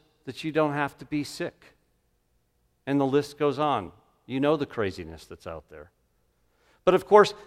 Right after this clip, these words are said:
the devil's usage misses the overall vision of Psalm ninety-one and even the basic conventions of language which anyone can gather if they just read the psalm. And we read the psalm earlier. Someday we'll study it together. But Psalm ninety-one is about trusting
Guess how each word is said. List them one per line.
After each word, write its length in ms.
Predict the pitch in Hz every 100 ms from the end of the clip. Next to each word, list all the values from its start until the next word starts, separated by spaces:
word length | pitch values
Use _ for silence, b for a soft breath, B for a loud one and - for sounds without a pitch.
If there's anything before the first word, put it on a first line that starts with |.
| B
the 80 | 165
devil's 480 | 185 202 196 170 - -
usage 500 | 139 202 - 139 123
misses 420 | 143 160 196 165
the 140 | 123 131
overall 500 | 170 190 185 165 143
vision 300 | 127 180 156
of 100 | 117
Psalm 220 | - 107 101
ninety-one 500 | 98 98 95 98 104
and 100 | 143
even 300 | 170 208 247
the 120 | 208 113
basic 600 | - - 135 160 175 -
conventions 580 | 131 110 131 - 113
of 140 | 98 87
language 460 | 120 127 98 101
which 280 | 104 - - _ -
anyone 580 | 143 190 110 78 85 90 _ _ _ _ _ _ _ -
can 160 | 117
gather 400 | 104 104 131 90
if 100 | 87
they 80 | 101
just 220 | 87 92
read 300 | 80 95 101
the 60 | 76
psalm. 460 | - 107 82 64 104 _ _ _ _ _ _ _ _ _ _ _ _ _ _ _ -
And 120 | 196
we 100 | 247
read 240 | 226 220
the 80 | 208
psalm 300 | - 160 135
earlier. 300 | 110 123 139
Someday 340 | 139 165 156 143
we'll 160 | 123
study 320 | - 95 92
it 100 | 101
together. 380 | - 104 98 117
But 140 | 135 -
Psalm 260 | 240 247
ninety-one 480 | 240 226 160 160 175
is 100 | 139
about 320 | 127 143 147
trusting 680 | - 165 170 - 208 202